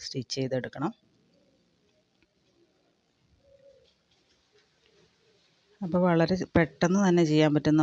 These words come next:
ഒരു പാൻ്റാണിത്. ഒരു അഞ്ച് മിനിറ്റ് പോലും നമുക്ക് വേണ്ട. അപ്പോൾ എല്ലാവരും ഒന്ന് ചെയ്ത് നോക്കണം.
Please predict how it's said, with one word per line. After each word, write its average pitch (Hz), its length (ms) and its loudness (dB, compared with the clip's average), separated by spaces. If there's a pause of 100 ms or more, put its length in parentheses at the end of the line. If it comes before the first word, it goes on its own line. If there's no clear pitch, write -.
ഒരു 147 160 2
പാൻ്റാണിത്. 139 600 -2
ഒരു 151 140 -2
അഞ്ച് 143 300 -6
മിനിറ്റ് 156 320 -2
പോലും 160 320 2
നമുക്ക് 139 360 0
വേണ്ട. 131 260 -2 (120)
അപ്പോൾ 139 180 -4
എല്ലാവരും 143 440 -2
ഒന്ന് 147 160 -2 (140)
ചെയ്ത് 135 380 -2
നോക്കണം. 135 380 -8